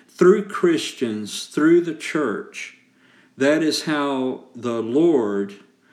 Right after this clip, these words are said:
the Holy Spirit working through the church, that is how evil is held down. We say, "Well, Brother Ed, it's pretty evil right now." Yeah,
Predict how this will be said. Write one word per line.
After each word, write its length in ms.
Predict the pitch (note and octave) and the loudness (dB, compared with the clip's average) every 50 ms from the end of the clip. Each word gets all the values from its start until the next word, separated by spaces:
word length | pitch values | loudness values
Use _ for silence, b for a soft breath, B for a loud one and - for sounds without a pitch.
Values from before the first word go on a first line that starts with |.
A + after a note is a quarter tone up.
| b b | b b
the 100 | - - | -10 -4
Holy 260 | G#2+ D3 D3 C#3 C#3 C3 | 0 0 2 2 0 -2
Spirit 480 | - - - D3+ C#3+ B2 G#2 - G#2 | -2 0 2 4 4 4 2 0 -2
working 460 | A#2 C3+ D3+ D3 D3+ - B2+ A2+ A2 | 0 0 0 0 -2 -4 -6 -6 -6
through 220 | G2 - B2+ A2 G#2 | -6 -6 -6 -6 -4
the 120 | G#2 G2 | -6 -8
church, 520 | F#2+ - - G#2+ F#2+ F#2 F2+ F2 - - - | -10 -8 -8 -6 -6 -6 -6 -8 -10 -6 -4
that 180 | B2+ C3 C3 | -2 0 0
is 140 | B2+ B2+ - | -2 -2 -4
how 420 | - C#3 C3 B2 A#2 G#2+ G2+ B B B B B B B B - | -6 -4 -2 -2 -2 -4 -6 B B B B B B B B -2
evil 500 | C#3+ D3 D#3 D#3 D#3 D#3 C3+ A#2 A2 A2 | 2 4 4 4 4 2 -2 -2 0 -2
is 180 | G#2 - - | -2 -4 -4
held 320 | - C3+ C3 B2+ A#2+ G#2+ G#2 | -4 -2 -2 -2 -2 -4 -4
down. 360 | A#2+ A#2+ B2+ C3 B2+ A2 G#2 | -2 -2 0 0 0 -2 -4
We 80 | G2 | -6
say, 220 | G2+ - B2+ A#2+ A2 | -4 -4 -4 -2 -2
"Well, 160 | G#2 G2+ G2 | -2 -2 -4
Brother 480 | F2+ - - A2 B2 C#3 D3 C#3 C3 C#3 | -6 -8 -10 -4 -2 0 2 2 2 2
Ed, 180 | D3+ D3 A#2+ A#2 | 2 0 -2 -2
it's 160 | B2 B2+ - | -4 -4 -6
pretty 380 | - - - F#3+ G#3+ G#3 D3 | -8 -2 0 2 2 2 0
evil 460 | A2 A#2 C#3 G#3+ A3+ F3 - C#3+ B2 A2 | -2 -2 -2 -2 -2 -2 0 0 -2 -2
right 300 | G#2 - B2 A#2+ G2 - | -2 -4 -4 -4 -4 -4
now." 300 | C3+ D3+ D3 B2 G#2+ G2 | -6 -4 -4 -4 -4 -4
Yeah, 300 | G#2 B2 C3 - - | -2 -2 -4 -4 -6